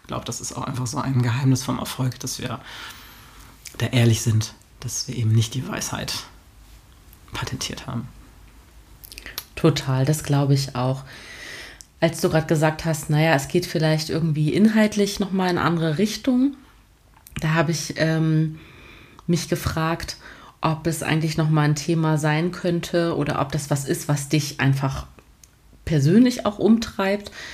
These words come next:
Speaker 2: warum viele eurer, ähm, also der Großteil eurer Zielgruppe ist ja sehr weiblich. Ich glaub, das kann
Speaker 1: Ja.
Speaker 2: man so sagen.
Speaker 1: Mhm.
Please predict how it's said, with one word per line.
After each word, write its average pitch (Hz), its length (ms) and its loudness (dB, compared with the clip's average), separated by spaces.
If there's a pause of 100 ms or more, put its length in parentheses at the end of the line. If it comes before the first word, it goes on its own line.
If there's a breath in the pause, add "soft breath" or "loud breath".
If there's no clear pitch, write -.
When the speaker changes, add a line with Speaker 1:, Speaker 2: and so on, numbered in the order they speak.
(460 loud breath)
Speaker 2:
warum 156 920 4 (500 loud breath)
viele 180 720 2
eurer, 147 720 0
ähm, 147 600 0 (320)
also 160 180 4
der 156 120 4
Großteil 220 480 2
eurer 151 220 0
Zielgruppe 202 600 2
ist 170 100 -8
ja 160 100 0
sehr 143 280 2
weiblich. 127 720 -2
Ich - 100 -16
glaub, 139 160 -2
das 151 120 2
kann 135 160 10
Speaker 1:
Ja. 151 80 10
Speaker 2:
man 147 100 6
so 135 120 0
sagen. 170 420 4 (140 loud breath)
Speaker 1:
Mhm. 123 340 6